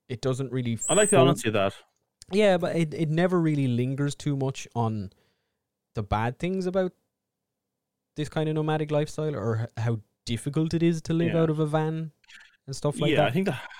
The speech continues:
Speaker 2: hardest thing we kinda see is just, like, how it's,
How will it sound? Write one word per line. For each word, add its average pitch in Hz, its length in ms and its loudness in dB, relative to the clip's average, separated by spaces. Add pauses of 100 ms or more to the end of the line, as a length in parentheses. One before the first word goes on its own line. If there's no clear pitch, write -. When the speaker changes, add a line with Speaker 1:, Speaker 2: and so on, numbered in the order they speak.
(220)
Speaker 2:
hardest 160 440 0
thing 127 120 2
we 120 100 4
kinda 113 260 -2
see 131 280 -2
is 101 220 0
just, - 240 -4
like, 85 220 -2
how 98 240 0
it's, - 360 -6